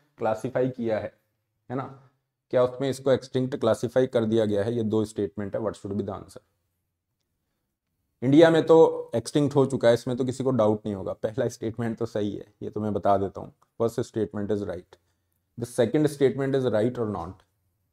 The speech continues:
अब सारे बच्चे कर दो आंसर, कल ही तो पढ़ा है इसको, इसको तो रिवाइज नहीं कर-, किया होगा तो भी आंसर आ जाएगा।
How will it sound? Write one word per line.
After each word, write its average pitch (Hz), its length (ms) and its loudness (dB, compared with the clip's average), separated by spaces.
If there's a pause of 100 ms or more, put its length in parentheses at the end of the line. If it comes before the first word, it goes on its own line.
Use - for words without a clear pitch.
(680)
अब 131 80 6
सारे 135 260 6
बच्चे 156 260 4
कर 143 120 6
दो 139 100 6
आंसर, 123 420 2 (320)
कल 123 100 6
ही 143 100 6
तो 156 100 4
पढ़ा 123 260 6
है 127 80 6
इसको, 127 220 -2
इसको 123 200 -2
तो 127 80 0
रिवाइज 123 360 2
नहीं 131 160 -2
कर-, 123 180 -2
किया 113 240 -2
होगा 110 240 0
तो 110 140 -4
भी 117 100 -2
आंसर 107 320 -4
आ 98 60 -2
जाएगा। - 380 -12